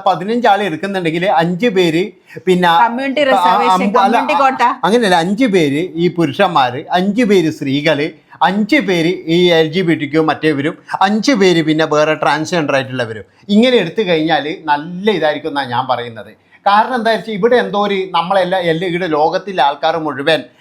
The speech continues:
Speaker 1: ആദിലക്കും നൂറക്കും എതിരാണ്, അല്ലെങ്കിൽ മറ്റേ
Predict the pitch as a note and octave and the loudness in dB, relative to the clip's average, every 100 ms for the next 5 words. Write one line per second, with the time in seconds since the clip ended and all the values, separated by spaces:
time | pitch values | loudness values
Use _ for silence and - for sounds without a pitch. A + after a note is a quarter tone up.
0 | - D3+ D#3+ E3+ G3+ G3 G#3+ E3+ D3+ D#3+ | -2 2 2 0 -4 -4 -2 0 0 -2
1 | E3+ D#3+ C#3 A2+ D3+ D3 B2+ C#3 G#2+ _ | -2 -4 -4 -2 0 0 -2 -6 -8 _
2 | - - G3+ G#3 F#3 F3+ E3 | -8 -2 0 -2 -4 -4 -4